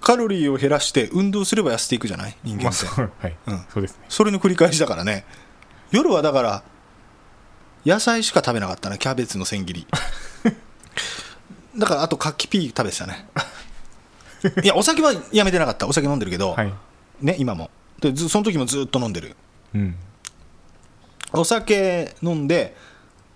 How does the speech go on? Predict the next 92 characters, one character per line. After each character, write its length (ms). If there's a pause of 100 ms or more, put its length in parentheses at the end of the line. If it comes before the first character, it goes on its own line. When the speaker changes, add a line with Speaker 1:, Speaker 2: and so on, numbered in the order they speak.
(120)
Speaker 1:
あ 160
の、 160
柿、 280 (120)
お 200
つ 140
ま 100
み 140
は 100
柿 240
ピ 140
ー 40
と 100
か 120
だ 140
け 160
で、 280 (640)
キ 100
ャ 80
ベ 80
ツ 160
と 80
か 140
か 100
な。 60
Speaker 2:
う 40
ん。 20
ど 40 (1400)
う 40
や 20
っ 40
て 200 (180)
食 80
べ 80
た 100
く 80
な 100
ら 60
な 100
か 100
っ 40
た 60
ん 40
で 20
す 60
か？ 80
そ 100
の、 180 (380)
Speaker 1:
あ 120
ん 200
ま 120
り 100
な 140
ら 120
な 80
か 100
っ 100
た 100
ね。 240
Speaker 2:
他 100
の 100
も 140
の 100
が 60
っ 40
て 140
い 40
う 40
か。 140
Speaker 1:
そ 160
れ 60
よ 60
り 40
体 220
重 260
が 360 (480)
バ 140
カ 100
み 100
た 80
い 40
に 60
減 80
っ 40
て 100
い 40
く 80
わ 80
け。 200 (380)
Speaker 2:
あ 40
あ。 20
Speaker 1:
う 0
ん。 320